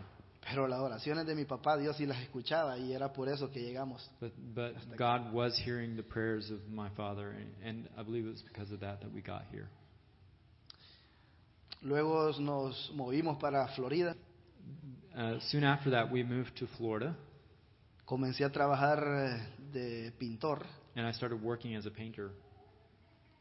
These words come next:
Speaker 1: Y tuve problemas con las personas de ahí.
Speaker 2: And I started having some problems with the people there.
Speaker 1: Porque Dios me bendecía.
Speaker 2: Because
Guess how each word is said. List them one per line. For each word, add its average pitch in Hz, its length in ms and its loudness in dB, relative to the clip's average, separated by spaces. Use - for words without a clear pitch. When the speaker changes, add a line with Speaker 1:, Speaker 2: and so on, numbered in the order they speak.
Speaker 1:
Y 139 160 -2
tuve 143 300 0
problemas 143 500 2
con 139 140 -4
las 123 100 -4
personas 135 500 -2
de 127 120 -4
ahí. 170 260 -4
Speaker 2:
And 120 80 -2
I 120 40 0
started 123 240 2
having 120 200 0
some 113 180 -6
problems 117 440 0
with 110 100 -6
the - 160 -16
people 113 240 -4
there. 110 240 0
Speaker 1:
Porque 131 280 -4
Dios 143 180 2
me 156 120 0
bendecía. 135 580 -2
Speaker 2:
Because 113 340 2